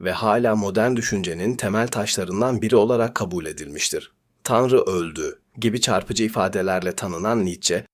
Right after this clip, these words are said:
zamanının ötesinde bir düşünür olarak insanın kim olduğu ve nasıl yaşaması gerektiği üzerine derin sorgulamalar yapmıştır.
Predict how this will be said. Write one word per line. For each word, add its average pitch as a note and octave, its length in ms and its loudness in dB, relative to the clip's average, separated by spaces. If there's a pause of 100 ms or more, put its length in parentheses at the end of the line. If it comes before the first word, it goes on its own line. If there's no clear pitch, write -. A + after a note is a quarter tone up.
(120)
zamanının A#2+ 600 2
ötesinde A2 540 0
bir G#2 180 0
düşünür G2+ 380 2
olarak D2+ 600 -4 (220)
insanın C3 460 4
kim C3+ 200 0
olduğu G2+ 400 4
ve A2 120 2
nasıl A2 280 2
yaşaması F#2 480 0
gerektiği F2+ 460 -2
üzerine F#2 500 0
derin A#2 220 2
sorgulamalar G2+ 760 2
yapmıştır. D#2 640 -6